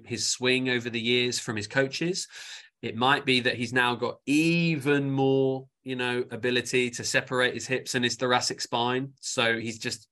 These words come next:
he's got that huge ability to separate those two. Therefore,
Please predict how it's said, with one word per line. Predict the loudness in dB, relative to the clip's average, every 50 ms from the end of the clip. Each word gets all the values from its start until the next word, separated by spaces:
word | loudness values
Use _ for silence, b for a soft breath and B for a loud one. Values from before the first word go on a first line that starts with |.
| _ _ -16
he's | -10
got | -8 -6 -6
that | -6 -8 -8
huge | -6 -4 -2 0 0 0 0 0 0
ability | 0 2 2 2 2 0 0 -2 -2 -2
to | -2 -4 -4
separate | -2 0 -2 0 0 -2 -2 -2 -2 -4
those | -4 -4 -4 -4 -6 -6
two. | -6 -4 -4 -2 -2 -4 -4 -8 _ _ _ _ _ _ _
Therefore, | 0 2 2 0 0 0 0 0 0 -2 -4